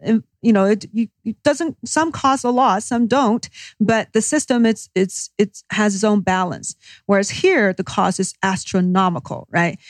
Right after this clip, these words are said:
So, uh, you know, people are interested in medical history, you know, the U S used to have different medical systems, including homeopathy. Of course, the, the, the osteopaths, you know, are allowed to maintain, but, you know, the chiropractic, you know, everything else was squeezed,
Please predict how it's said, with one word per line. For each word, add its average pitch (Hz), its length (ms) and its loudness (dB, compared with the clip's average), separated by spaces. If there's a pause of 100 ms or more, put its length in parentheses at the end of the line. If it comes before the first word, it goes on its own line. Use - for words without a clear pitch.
(140)
So, 190 760 2
uh, 190 40 -4
you 190 240 2
know, 180 140 2
people 214 280 0
are 165 60 0
interested 196 340 0
in 190 80 4
medical 180 280 0
history, 180 680 2
you 180 160 0
know, 160 120 0 (420)
the 175 140 0
U 208 160 4
S 208 180 -2
used 190 160 -2
to 196 80 2
have 170 320 0
different 208 260 0
medical 190 280 -2
systems, 170 800 0
including 175 480 0
homeopathy. 165 760 2
Of 151 160 -2
course, 170 160 0
the, - 160 -8
the, 117 160 -12 (300)
the - 120 0
osteopaths, 202 680 0
you 175 140 2
know, 151 200 0 (200)
are 160 320 2
allowed 160 320 0
to 175 100 -2
maintain, 170 560 0
but, 160 240 0
you 165 160 -2
know, 160 140 2
the 151 100 -4
chiropractic, 160 720 -2
you 196 60 2
know, 185 60 2
everything 254 420 0
else 220 200 0
was 202 200 0
squeezed, - 480 0